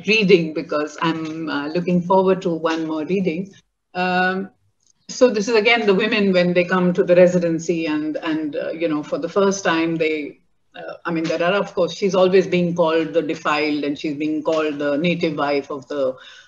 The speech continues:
uh, the big Sahab, but now all their terrible words, uh, you know, uh, come home to her, as it were, and she actually suddenly understands, you know,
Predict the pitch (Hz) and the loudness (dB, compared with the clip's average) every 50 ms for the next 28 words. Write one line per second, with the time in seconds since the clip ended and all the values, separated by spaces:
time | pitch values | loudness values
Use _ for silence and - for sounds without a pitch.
0 | _ _ - 147 147 143 - - - 202 175 170 170 - - 214 208 220 214 185 | _ _ -10 -8 -6 -4 -4 -4 -4 -2 -2 -2 -2 -4 -4 -4 -2 0 -2 -2
1 | 175 165 - 180 170 170 170 - - 196 - _ _ _ 170 170 185 185 202 240 | -2 -2 0 2 2 2 0 -2 -8 -16 -16 _ _ _ -2 0 2 4 4 4
2 | 247 226 202 170 139 - - - 165 180 185 180 180 175 175 175 175 202 175 170 | 4 2 2 0 -2 -4 -4 0 2 2 4 4 4 4 4 4 4 2 2 2
3 | 185 185 175 196 196 190 185 180 156 135 151 165 175 185 185 175 175 - - - | 2 2 2 4 4 4 4 4 2 2 4 6 8 8 8 6 2 -2 -8 -12
4 | - - - _ - 151 143 143 135 143 151 147 139 139 139 139 _ _ _ - | -12 -16 -16 _ -8 -6 -6 -6 -6 -6 -6 -6 -6 -6 -8 -10 _ _ _ -20
5 | - - _ _ _ - 131 127 123 - - - - - _ _ _ - 165 160 | -20 -20 _ _ _ -14 -12 -12 -12 -12 -14 -16 -20 -20 _ _ _ -2 -2 0
6 | 160 165 170 170 190 202 220 240 247 240 233 190 190 170 156 156 151 143 139 143 | 0 0 0 2 2 2 4 2 2 2 2 4 4 4 4 4 0 -2 -2 -4
7 | 147 131 - 160 147 135 - - - - - - 165 302 302 147 147 147 277 - | -6 -6 -4 -2 0 0 0 -2 -4 -8 -6 -6 -4 -2 -2 -2 -2 -4 -4 -4
8 | - 180 160 156 170 - 151 156 - - - 185 165 160 170 165 - - 190 196 | -4 -2 0 0 0 0 -2 -4 -2 -2 -2 -2 -2 -2 -6 -6 -2 0 2 4
9 | 233 240 202 185 185 170 160 160 160 170 170 - - - 180 160 160 156 147 139 | 4 2 2 2 2 2 0 0 -2 -4 -6 -6 -4 -4 -2 0 0 0 0 -2
10 | 135 - - 147 143 147 147 147 - - | -4 -6 -8 -8 -6 -6 -6 -8 -10 -16